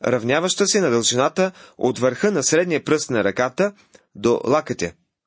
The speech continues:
Ако измерите това разстояние по себе си, ще видите, че то е равно на приблизително четиридесет и шест сантиметра. Ако сте дребен на ръст, цифрата ще е по-малка от тази. Ако сте по-висок, ще е по-голяма.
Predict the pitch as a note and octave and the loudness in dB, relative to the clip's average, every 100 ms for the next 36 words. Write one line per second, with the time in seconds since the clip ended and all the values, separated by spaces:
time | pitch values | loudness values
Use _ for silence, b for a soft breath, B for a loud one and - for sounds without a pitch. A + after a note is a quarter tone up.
0 | _ _ _ _ _ b b - C#3 C#3+ | _ _ _ _ _ b b -8 -2 -2
1 | C3+ A#3 A3+ D#3+ C#3+ D3+ C#3+ - D3 D#3 | 2 2 2 -2 0 2 0 0 0 2
2 | C3+ A#2 - G#2 - D3+ D3 D3 G#3+ - | 0 -2 -4 -8 -2 0 0 -2 -4 -6
3 | B B - - D#3+ G#3 - D#3 F#3+ B | B B -10 -2 0 0 0 0 -2 B
4 | B B B - C#3+ F#3+ F#3 D#3 F#3 F#3+ | B B B -2 2 2 4 2 0 0
5 | D3+ - A#2+ A#2+ C#3 G#3+ E3 D#3 E3 _ | -2 -2 -2 0 -2 0 0 0 -4 _
6 | - - B2 - G#3 G#3 G#3+ D3 D3+ D3+ | -20 -10 -8 -2 -2 0 -2 0 0 0
7 | - C#3 C#3+ D#3+ D#3 F#2+ - _ _ _ | -2 -2 0 0 0 -4 -8 _ _ _
8 | _ _ _ b b b C3+ C3+ - A#2 | _ _ _ b b b -6 -4 -6 -4
9 | C3 F#3+ F#3 B2+ A#2+ G3 - B B B | -2 0 -2 -2 0 -2 -4 B B B
10 | - G3+ G3 C3+ - A#2+ A2 - _ G3 | -2 0 0 -2 0 0 0 -4 _ -2
11 | G#3 A2+ A2+ G#2+ - E3+ C3+ G2 - b | 0 0 -2 -4 0 -2 0 -6 -10 b
12 | - B2 B2 - A#2 G#3 F#3 D#3+ E3 D3+ | -8 -8 -6 -6 0 0 0 -2 0 -2
13 | D3+ A3 G3 B2 F2+ | 0 0 2 0 -2